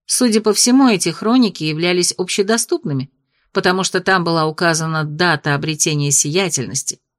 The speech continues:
она же дата получения фамильяра. Но никаких подробностей, даже самых незначительных, не было.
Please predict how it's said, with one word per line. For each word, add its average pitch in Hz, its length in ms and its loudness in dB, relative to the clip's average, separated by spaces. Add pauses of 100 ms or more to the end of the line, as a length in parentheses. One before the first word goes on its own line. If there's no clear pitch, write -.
(280)
она 214 340 2
же 262 140 2
дата 214 320 0
получения 208 500 0
фамильяра. 170 720 -2 (580)
Но 208 300 4
никаких 226 560 0
подробностей, 196 720 0
даже 175 280 -2
самых 180 420 0
незначительных, 180 840 -4
не 214 220 0
было. 190 240 -2